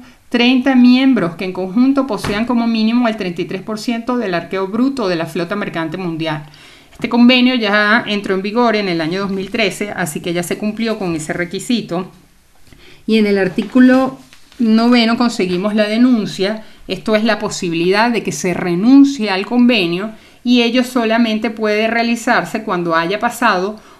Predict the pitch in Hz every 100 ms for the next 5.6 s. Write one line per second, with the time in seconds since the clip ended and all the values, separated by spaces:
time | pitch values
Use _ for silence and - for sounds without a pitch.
0 | - 220 220 240 254 254 254 233 180 190
1 | 240 240 262 214 226 - 233 220 175 143
2 | 240 226 185 196 185 214 240 240 240 220
3 | - 269 - 220 190 185 180 180 196 190
4 | 220 247 240 226 214 233 196 185 180 170
5 | 175 185 196 240 269 254